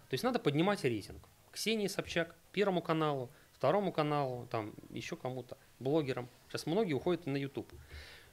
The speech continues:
Поэтому я в этой новости вижу, это возможность, э, какого-то такого дикого эксклюзива, который может, э, ну, я не знаю, даже разворошить умы каких-то домохозяек.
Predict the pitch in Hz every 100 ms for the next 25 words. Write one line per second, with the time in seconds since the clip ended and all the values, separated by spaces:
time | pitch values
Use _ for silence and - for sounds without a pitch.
0 | - 180 190 202 202 - - - - -
1 | - - - - 117 139 277 247 175 151
2 | 151 127 - 131 120 113 107 - 214 -
3 | 190 180 160 135 131 - 139 156 185 269
4 | 226 - - 143 131 127 120 123 - -
5 | - 233 196 180 170 165 208 180 151 135
6 | - - - 123 117 202 170 151 - -
7 | - 165 147 131 110 101 90 - - -
8 | - - - - - - - _ _ -
9 | - - 131 - 220 160 190 143 - 131
10 | 120 113 107 104 - - - - - -
11 | - 120 147 135 - - 113 123 123 127
12 | 110 104 107 107 104 107 117 127 160 -
13 | 170 139 175 156 - 147 120 110 101 104
14 | 107 113 107